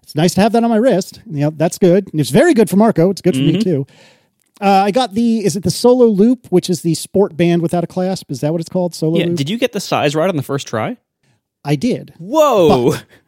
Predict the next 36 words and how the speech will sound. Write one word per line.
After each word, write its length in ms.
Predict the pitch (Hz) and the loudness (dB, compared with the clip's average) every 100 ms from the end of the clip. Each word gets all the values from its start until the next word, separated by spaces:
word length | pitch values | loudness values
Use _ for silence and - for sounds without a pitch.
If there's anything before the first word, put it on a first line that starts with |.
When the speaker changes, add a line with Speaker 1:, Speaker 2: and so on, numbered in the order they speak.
| _ | _
Speaker 1:
here's 420 | _ 143 185 220 - | _ 0 2 2 -2
the 80 | |
thing. 480 | 247 320 202 147 139 _ _ | 0 2 2 0 -4 _ _
Here's 320 | _ 185 165 | _ 0 0
the 100 | 151 | -2
thing. 320 | 151 131 135 - _ _ _ | -6 -6 -8 -20 _ _ _
First 380 | - 240 277 - | -6 -4 -4 -6
of 100 | 208 | -4
all, 340 | 202 190 185 - | -2 -2 -6 -6
I'm 240 | 151 165 | -6 -4
ordering, 580 | 185 180 160 147 139 135 | -2 -2 0 -2 -2 0
you 60 | 156 | -2
know, 60 | |
literally 420 | 131 165 160 143 | 0 -2 0 -2
two 160 | 131 147 | -4 -4
days 260 | 143 147 139 | -2 -2 -4
ago. 420 | 127 120 113 113 _ _ - | -6 -6 -8 -12 _ _ -6
Uh, 280 | 160 139 143 | -4 -4 -6
and 240 | 170 143 | -6 -6
so 400 | - 165 147 139 | -6 -2 0 0
because 320 | 123 143 165 | -4 -4 -4
of 100 | 175 | -4
that, 180 | 131 147 | -4 -6
I 140 | 139 135 | -4 -6
have 160 | 117 | -6
ha-, 260 | 120 147 165 | -8 -8 -4
I 80 | 151 | -4
have 140 | 139 | -4
had 380 | - 151 139 143 - | -6 -6 -6 -8 -8
everyone's, 800 | 202 147 156 143 139 135 127 - | -6 -4 -2 -2 -4 -4 -6 -8
like, 440 | 156 131 127 - _ _ - | -8 -6 -6 -10 _ _ -14
um, 480 | 147 123 113 117 143 - | -8 -8 -8 -12 -16 -14
refinements 800 | 151 143 - 175 175 147 135 - | -8 -8 -4 -2 -2 -4 -8 -10
to 120 | - | -6
their 160 | 143 139 | -4 -4
strategy 800 | - 147 147 147 135 135 123 | -4 -4 -2 -2 -4 -6 -8